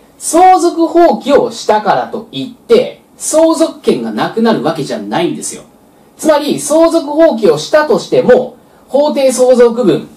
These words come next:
もらうことは可能なんですね。で、一方で、相続放棄をした場合、相続放棄をすると、その後、遺留分侵害額請求、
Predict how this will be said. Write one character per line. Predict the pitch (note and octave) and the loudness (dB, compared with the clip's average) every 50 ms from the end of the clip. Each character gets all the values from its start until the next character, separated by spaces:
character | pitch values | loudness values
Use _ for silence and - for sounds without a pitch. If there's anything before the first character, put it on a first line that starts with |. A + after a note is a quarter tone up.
| _ - - | _ -10 -2
も | B2 E3 G3 | 2 2 4
ら | A#3 A#3 A#3 | 4 4 2
う | A3+ A3+ | 0 0
こ | A3+ A3 | -2 -2
と | A3+ | -2
は | - - - - | -2 -4 -6 -10
可 | - - D#3 D#3 | -6 -2 0 2
能 | E3+ E3 D#3 D3+ | 2 2 2 0
な | C#3+ - A2 | 0 -2 -6
ん | A2 - | -8 -10
で | - | -12
す | - - B2+ | -12 -8 -8
ね。 | B2 A2+ - - - _ _ _ _ _ _ _ _ - | -8 -8 -8 -12 -20 _ _ _ _ _ _ _ _ -12
で、 | B3+ A#3+ | -12 -10
一 | - A#3+ B3 A3+ A3 - - | -4 -2 0 0 -2 -2 0
方 | E4 E4 - - | 2 4 4 4
で、 | G#3 G#3+ F#3+ - - - - _ _ - | 2 0 -2 -2 -4 -10 -16 _ _ -12
相 | - - - D4+ D#4+ F4 F4+ F4+ | -8 -6 -2 2 2 4 4 4
続 | F4+ F4+ F4+ D#4 D#4+ | 2 2 0 0 -2
放 | C#4+ D#4 E4 D4+ A3+ - | 2 4 4 4 2 0
棄 | - C4+ - | 0 0 0
を | - | 0
し | - - | 0 -4
た | - - | -4 -2
場 | A2 - A2 A2 | -2 -2 -2 -2
合、 | G#2+ G#2 G2+ - _ _ _ | -6 -6 -10 -18 _ _ _
相 | - - - D#4+ E4+ E4+ E4 | -10 -2 2 4 4 4 4
続 | E4+ D#4 D4 D#4 | 2 0 0 -2
放 | D4+ D#4+ E4 D#4+ C#4+ C#4 | 0 2 2 2 0 -2
棄 | - C#4+ | -4 -2
を | C#4 C#4 | -2 -2
す | - - C4+ | -2 -6 -6
る | C4+ C#4 - | -6 -4 0
と、 | E4+ E4 - - | 2 2 2 2
そ | D3+ - G#3+ | 0 -2 -2
の | A3 A#3 A3+ | 0 2 2
後、 | A3+ A3+ G#3+ - - - | 2 2 2 0 0 -4
遺 | D#3+ E3+ | -6 -2
留 | F3+ A3+ A3+ F#3 | 2 2 4 4
分 | D3+ G3 A#3 - | 2 2 -2 -2
侵 | - - - E3 F3 F#3 F3+ F3 | -2 -4 -2 -2 0 0 0 0
害 | F3 E3+ E3 | 2 2 2
額 | E3 D#3+ - | 2 -2 -2
請 | - - - E3 A#2+ A2 | -6 -4 -4 -4 -4 -4
求、 | - A2 G#2 | -8 -12 -12